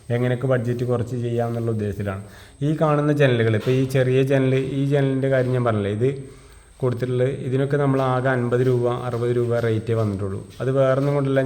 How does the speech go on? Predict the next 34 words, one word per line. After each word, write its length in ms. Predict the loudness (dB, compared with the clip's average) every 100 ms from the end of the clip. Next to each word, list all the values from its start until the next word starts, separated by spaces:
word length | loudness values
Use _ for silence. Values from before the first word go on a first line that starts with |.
| 2
ഞാനത് 240 | 2 0 -2 0
പല 140 | 2 2 0 -2 -2
വീഡിയോസിലും 420 | 0 0 0 0
പറഞ്ഞിരുന്നു. 460 | 0 2 0 -2 -4 -6 -14 -20 -20 -20 -8 -2
നമ്മളതിൻ്റെ 480 | 2 4 4 4 2 2
ഹോൾ, 300 | 2 4 4 2 2
പഴയ 300 | 2 4 2 2
ഹോളാണ്, 440 | 0 2 2 0 0
പഴയ 220 | 2 2 2 2
ജനലുകളാണ് 580 | 0 0 0 0 0 -2
അതൊക്കെ. 260 | -2 -6 -8 -16 -20 -20 -20 _ -4
അതേപോലെ 320 | 0 2 4 2
ഈ 20 | 2
താഴത്ത് 400 | 2 2 2 2 2
കാണുന്ന 320 | 2 0 -4 -6 -6
ഈ 20 | 0 2
ഒരു, 120 | 2 -2 -2 2
ഈ 20 | 6
ഒരു 80 | 8
വാതിൽ, 220 | 8 8 6
ഇത് 100 | 6 6
നാലര 320 | 4 4 2 2
അടിയുടെ 320 | 2 2 2 0 -2
ഒരു 120 | -2
വാതിലാണ്. 460 | -2 -2 -2 -2 -4 -4
ആ 20 | -2
വാതിലിന് 360 | 0 0 -2 -2
നമ്മൾ 160 | 0 0 0
വന്നിട്ടുള്ള 420 | -2 -4 -4 -4 -4
ചാർജ് 320 | -4 -4 -4 -4
എന്ന് 120 | -4
പറഞ്ഞാൽ 180 | -4 -4
അതും 160 | -4 -4 -6 -10
ഇതേപോലെ 480 | -4 -2 0 0